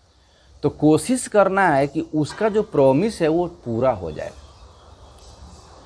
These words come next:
फिर जब पूरा होने के लिए आप क्या सोचेंगे, वो कैसे करेंगे, आपके दिमाग में चलते रहेगा।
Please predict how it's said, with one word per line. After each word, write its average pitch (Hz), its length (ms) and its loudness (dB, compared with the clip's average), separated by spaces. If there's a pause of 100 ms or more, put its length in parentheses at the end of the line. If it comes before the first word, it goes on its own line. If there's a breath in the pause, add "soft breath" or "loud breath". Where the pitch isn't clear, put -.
(260)
फिर 240 240 2
जब 214 260 2
पूरा 185 300 6
होने 247 360 2
के 240 160 -4
लिए 247 280 2
आप 214 260 2
क्या 220 180 4
सोचेंगे, 160 500 0
वो 165 220 2
कैसे 147 280 2
करेंगे, 113 400 2
आपके 131 260 2
दिमाग 147 400 2
में 196 180 -4
चलते 151 360 2
रहेगा। 90 380 -2